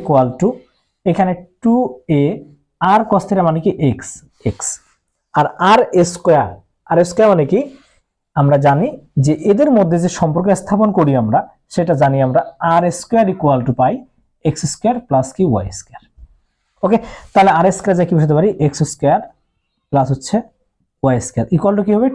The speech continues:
টু এ এক্স। ইচ্ছা করলে এটা আমরা এছাড়াও নিয়ে আসতে পারি। আচ্ছা, এটা নিয়ে আসলাম,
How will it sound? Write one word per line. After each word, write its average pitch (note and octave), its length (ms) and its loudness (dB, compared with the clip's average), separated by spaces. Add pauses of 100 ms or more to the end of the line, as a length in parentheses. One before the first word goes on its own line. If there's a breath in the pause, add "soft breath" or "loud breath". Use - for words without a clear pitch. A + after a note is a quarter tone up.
টু F3 60 0 (140)
এ - 20 2 (640)
এক্স। - 140 -6 (180)
ইচ্ছা A3+ 200 0
করলে A#3+ 160 2
এটা G#3 140 4
আমরা F#3 140 2
এছাড়াও A3 260 2
নিয়ে A3 160 6
আসতে - 180 -8
পারি। G3+ 160 4
আচ্ছা, - 140 -8
এটা G3 140 2
নিয়ে F#3 220 4
আসলাম, D#3+ 240 -2